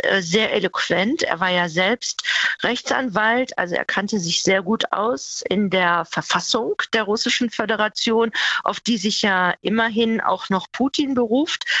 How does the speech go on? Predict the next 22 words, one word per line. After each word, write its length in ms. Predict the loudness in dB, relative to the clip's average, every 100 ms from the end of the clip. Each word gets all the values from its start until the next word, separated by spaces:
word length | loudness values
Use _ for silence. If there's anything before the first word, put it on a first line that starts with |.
| 0
Das 160 | 0 0
hat 160 | -2
Putin 420 | 0 0 2 2 2
mit 160 | 0
Stalin 640 | 0 0 2 2 2 2
gemein. 480 | 2 2 0 0 2 0 0 0
Beide 320 | 0 0 0
berufen 440 | 0 -2 0 0
sich, 340 | 0 0 0 -2 0 0 -2 -2
ähm, 300 | -2 -2 -2
obwohl 640 | -2 0 2 4 4 2 0
sie 460 | 0 0 0 -6 -4
beide 440 | 0 0 0 -2
Terrorregime 840 | 0 2 2 2 0 2 2 2
eingerichtet 720 | 0 -2 -2 -2 -2 -2 0
haben, 300 | 0 0 -2
aber 340 | -4 -2 -2 0
immer 220 | 0 0
noch 160 | -2 -4
auf 180 | -4
die 120 | -4 -4
Verfassung. 600 | -4 -4 -6 -2 -2